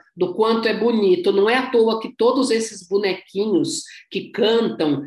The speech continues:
eles têm muita luz, eles têm muita coisa, porque a gente sabe que isso é extremamente chamativo pra criança.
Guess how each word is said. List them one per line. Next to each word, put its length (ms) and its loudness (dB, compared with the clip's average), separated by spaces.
eles 240 -2
têm 160 2
muita 300 2
luz, 380 2
eles 220 -4
têm 220 0
muita 240 -2
coisa, 320 -2
porque 240 -6
a 60 -2
gente 240 -6
sabe 500 -4
que 160 -8
isso 260 -4
é 260 -2
extremamente 960 0
chamativo 640 -4
pra 140 -6
criança. 540 -2